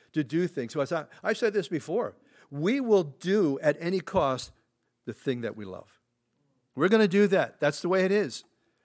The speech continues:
Y-, we've demonstrated this many times, haven't we? We will sacrifice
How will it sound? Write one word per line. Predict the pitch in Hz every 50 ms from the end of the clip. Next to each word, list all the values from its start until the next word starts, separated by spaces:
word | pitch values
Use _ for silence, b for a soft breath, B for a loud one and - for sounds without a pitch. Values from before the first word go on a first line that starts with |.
| _ _ _
Y-, | 139 139 143 - 139
we've | 143 160 202 220 185
demonstrated | 190 220 277 302 285 - - 175 147 143 139 131
this | 156 143 -
many | 165 175 180 165
times, | - 240 330 - -
haven't | - 143 160 185 190
we? | - 107 90 b b b b b b b
We | 156 190 254
will | 240 175 135
sacrifice | - - - - 185 202 226 - 247 214 214 - - 185 190 247 254 233 - - -